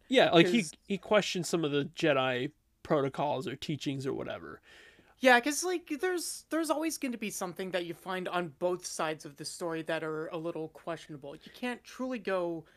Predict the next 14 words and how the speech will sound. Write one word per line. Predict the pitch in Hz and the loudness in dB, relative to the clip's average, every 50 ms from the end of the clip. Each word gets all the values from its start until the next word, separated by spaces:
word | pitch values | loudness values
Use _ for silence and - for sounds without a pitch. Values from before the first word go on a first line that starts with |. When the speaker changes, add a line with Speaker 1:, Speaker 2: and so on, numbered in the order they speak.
| _ _ _ _ | _ _ _ _
Speaker 2:
left | - 156 170 190 196 - | -10 -4 -2 -2 -2 -4
side | - - - 208 185 180 175 170 | -6 -8 -4 -4 -2 -2 -2 -4
or | 165 165 156 | -6 -8 -10
right | 147 147 160 165 160 160 - | -8 -6 -4 -4 -4 -4 -6
side. | - - - - 160 139 131 127 131 131 - - | -10 -10 -6 -6 -6 -6 -8 -10 -14 -16 0 4
Speaker 1:
Exactly. | 240 220 180 165 190 190 175 170 - - 135 120 113 - - | 6 6 6 6 4 4 4 4 4 2 0 0 -2 -4 -2
Speaker 2:
You're | 214 233 | -2 -2
more | 208 196 208 226 233 220 | -2 0 0 0 0 0
so | 220 - 233 214 | -2 -4 -6 -6
gonna | 180 208 196 196 185 170 | -4 -4 -2 -2 -2 -4
be | 151 151 - 180 180 | -4 -8 -10 -10 -8
somewhere | 170 - - - 214 196 190 180 180 165 156 | -8 -8 -6 -4 -2 -2 -2 -2 -4 -6 -6
in | 156 156 143 | -6 -8 -10
between. | 151 135 - - 156 147 - - - | -10 -14 -14 -16 -16 -16 -18 -18 -20